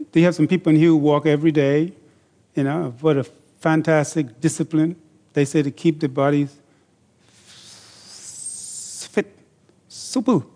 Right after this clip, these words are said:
Some people say supple. How fast do you walk? How many,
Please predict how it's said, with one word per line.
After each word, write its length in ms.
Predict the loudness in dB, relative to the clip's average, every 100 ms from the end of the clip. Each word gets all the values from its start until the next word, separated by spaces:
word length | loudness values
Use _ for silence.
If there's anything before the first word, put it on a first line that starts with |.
| _ _ _ _
Some 180 | -8 -4
people 180 | -2 -2
say 120 | -2
supple. 400 | -2 -2 -2 -6 -10 _ _ _ _ _ _ _ _ _ _ _ _ _ _ _ _ _ _ _ _ _ _ _ _ _ -4
How 80 | -4
fast 340 | 2 2 2
do 80 | 2
you 120 | 2
walk? 380 | 2 0 -6 -20 _ _ _ _ _ _ _ _ _ _ _ _ _ _ _ _ -20 -20 -20 _ 0
How 60 |
many, 760 | 4 6 4 4 2 0 -2 -4